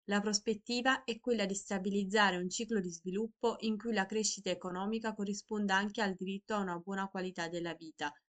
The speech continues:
In questi anni abbiamo capito che non esiste una connessione meccanica tra crescita economica e sostenibilità della qualità dei servizi, a causa soprattutto della rarefazione demografica.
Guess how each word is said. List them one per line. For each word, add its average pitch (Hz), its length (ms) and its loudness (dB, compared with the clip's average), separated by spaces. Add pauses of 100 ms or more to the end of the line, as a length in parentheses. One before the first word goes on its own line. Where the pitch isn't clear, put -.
(160)
In 220 200 2
questi 254 400 2
anni 220 460 6
abbiamo 226 440 4
capito 233 380 0
che 196 140 0
non 214 180 4
esiste 220 420 -2
una 175 200 -2
connessione 185 580 0
meccanica 202 800 2
tra 196 160 -2
crescita 214 420 -2
economica 208 720 0
e 208 140 -4
sostenibilità 208 920 0
della 208 260 2
qualità 185 340 0
dei 180 140 0
servizi, 160 640 -8 (380)
a 202 100 0
causa 196 340 4
soprattutto 202 760 -2
della 220 260 4
rarefazione 202 760 0
demografica. 165 800 -2